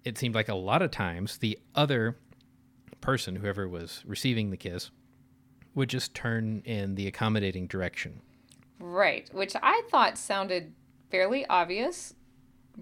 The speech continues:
Speaker 2: because you don't wanna, you know, bang your heads together.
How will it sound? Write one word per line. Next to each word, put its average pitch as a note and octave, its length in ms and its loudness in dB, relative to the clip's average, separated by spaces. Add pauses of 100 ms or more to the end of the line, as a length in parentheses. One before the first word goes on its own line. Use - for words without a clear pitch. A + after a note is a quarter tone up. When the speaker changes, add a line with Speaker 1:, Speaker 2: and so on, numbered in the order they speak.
(580)
Speaker 2:
because F3+ 520 -2
you F#3 100 -8
don't F3 240 -4
wanna, F3 340 -2 (200)
you F#3 120 -6
know, E3 300 -2 (240)
bang F3 320 -2
your D#3+ 160 -8 (160)
heads F3+ 260 -4
together. G#3 520 -2